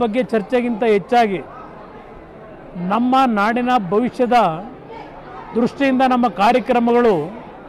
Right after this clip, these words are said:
ಈ ರೀತಿ ಕಾರ್ಯಕ್ರಮಗಳನ್ನು ತರಲಿಕ್ಕೆ ನಾವೇನು ಸಿದ್ಧವಾಗಿದ್ದೇವೆ.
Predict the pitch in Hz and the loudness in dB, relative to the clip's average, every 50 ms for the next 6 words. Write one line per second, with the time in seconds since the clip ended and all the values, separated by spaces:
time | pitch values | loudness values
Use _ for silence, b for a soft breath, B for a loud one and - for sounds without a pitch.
0 | - - - - - - - - - - - - - - - - 208 254 269 269 | -18 -18 -18 -18 -18 -18 -18 -18 -18 -18 -18 -20 -20 -14 -6 -2 0 2 2 2
1 | 202 254 254 - - 208 226 240 233 - 262 247 240 240 240 240 240 240 226 170 | 0 -2 -2 2 2 4 4 4 2 2 0 0 2 2 2 2 2 0 0 0
2 | 220 214 226 233 240 196 - 240 220 185 151 135 143 - - - - - - - | 0 0 2 0 0 0 0 0 0 0 0 -4 -10 -16 -18 -16 -16 -16 -16 -16
3 | - - - - - - - - - - - - - 202 208 233 254 262 202 - | -18 -18 -18 -18 -18 -18 -18 -16 -16 -16 -14 -8 -4 0 0 2 2 2 0 0
4 | 240 220 196 262 254 254 247 240 233 214 180 208 196 190 208 226 | -2 -2 0 2 4 4 4 4 2 0 0 0 0 2 2 2